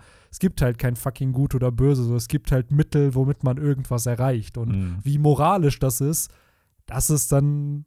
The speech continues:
Speaker 1: offen zu debattieren, aber so, und hier habe ich das Gefühl, Denjiro hat genau diese Methode ergriffen. Er hat halt gemerkt, so, ey,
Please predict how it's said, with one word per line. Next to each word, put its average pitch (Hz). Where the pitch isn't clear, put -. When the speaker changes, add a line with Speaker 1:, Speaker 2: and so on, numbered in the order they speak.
Speaker 1:
offen 147
zu 147
debattieren, 135
aber 120
so, 120
und 131
hier 151
habe 156
ich -
das 156
Gefühl, 151
Denjiro 143
hat 139
genau 135
diese 135
Methode 131
ergriffen. 123
Er 113
hat 117
halt 131
gemerkt, 139
so, 139
ey, 160